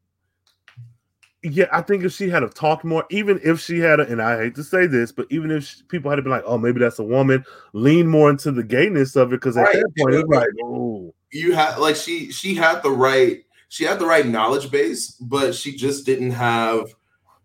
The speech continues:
Speaker 2: the right way of putting herself in Lance and how she would answer.
Speaker 1: Yeah.
Speaker 2: So, like, the first thing was the money question.
Speaker 1: Mm-hmm.
Speaker 2: And from that point on, I knew she wasn't, I knew that she was gonna get eliminated. So I was like,
Speaker 1: <laughs> Ah.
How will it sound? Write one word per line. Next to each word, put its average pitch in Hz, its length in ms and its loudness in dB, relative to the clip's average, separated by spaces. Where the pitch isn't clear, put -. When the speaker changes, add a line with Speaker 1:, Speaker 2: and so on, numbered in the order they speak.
Speaker 2:
the 120 160 -2
right 117 580 2
way 123 380 4
of 113 240 0
putting 143 460 0
herself 120 800 -2
in 120 260 2
Lance 95 540 -4
and 107 120 -6
how 101 140 -2
she 98 140 -8
would 90 180 -4
answer. - 520 -10
Speaker 1:
Yeah. 127 160 4
Speaker 2:
So, 131 60 8
like, 135 120 4
the 127 100 2
first 156 220 0
thing 143 260 6
was 123 360 4
the 117 280 0
money 113 420 2
question. - 600 -6
Speaker 1:
Mm-hmm. 120 120 2
Speaker 2:
And 123 280 4
from 156 240 0
that 135 300 2
point 147 260 4
on, 131 240 4
I 113 160 0
knew 113 140 2
she 117 140 -6
wasn't, 104 420 -6
I 107 160 -6
knew 110 440 0
that 101 160 -2
she - 120 -4
was 135 80 2
gonna 98 120 -6
get - 180 -2
eliminated. 101 340 -2
So 113 100 -4
I - 20 -2
was 107 100 -4
like, 165 140 0
Speaker 1:
<laughs> 214 100 4
Ah. 220 400 4